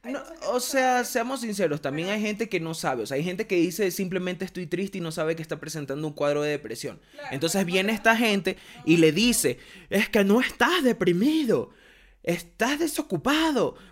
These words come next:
Speaker 2: porque no ves el éxito que puedes conseguir". Entonces te meten ese tipo de estupideces en la cabeza.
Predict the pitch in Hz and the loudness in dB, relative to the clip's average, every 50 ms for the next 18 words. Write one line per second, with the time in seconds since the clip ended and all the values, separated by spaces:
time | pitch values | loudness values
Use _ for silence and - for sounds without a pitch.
0 | - _ - 208 208 196 196 - 214 190 185 196 240 285 294 285 277 302 294 269 | -10 _ -2 0 0 0 0 0 0 0 0 0 0 0 2 2 2 2 2 2
1 | 262 240 240 262 285 - - - 269 247 - 226 208 - 196 185 - 233 262 277 | 2 0 0 0 0 -2 -4 -6 -6 -6 -6 -6 -8 -6 -6 -4 -2 -2 -2 -2
2 | 262 - 262 233 214 233 247 - - 175 170 202 208 247 240 - - - 208 190 | -4 -6 -8 -8 -8 -8 -8 -6 -6 -6 -8 -8 -8 -8 -10 -12 -4 0 0 2
3 | 160 160 170 190 220 240 - - 254 240 240 - 254 196 240 226 208 262 247 240 | 2 2 0 0 -2 -2 -4 -4 -4 -4 -4 -4 -6 -6 -8 -6 -6 -6 -6 -6
4 | - 185 - 185 175 180 196 208 247 240 247 233 220 202 - 170 156 160 180 175 | -8 -12 -8 -4 -4 -2 -2 -2 -4 -6 -6 -6 -8 -8 -10 -8 -8 -6 -4 -4
5 | 156 - - 120 120 | -6 -6 -8 -12 -14